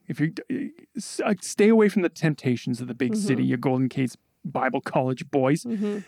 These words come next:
Speaker 1: You would have had a much better result playing against the hockey pups, I'm sure, if, if you were not hungover and if you weren't exhausted and if you weren't run ragged from the, the vices of the big city.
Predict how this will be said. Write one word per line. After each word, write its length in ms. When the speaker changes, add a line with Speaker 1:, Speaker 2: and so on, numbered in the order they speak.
Speaker 1:
You 140
would 200
have 100
had 280
a 40
much 380
better 200
result 420
playing 260
against 240
the 80
hockey 300
pups, 540
I'm 100
sure, 560
if, 180
if 300
you 100
were 140
not 340
hungover 680
and 80
if 120
you 100
weren't 280
exhausted 640
and 200
if 120
you 80
weren't 240
run 280
ragged 440
from 220
the, 260
the 120
vices 600
of 80
the 80
big 260
city. 380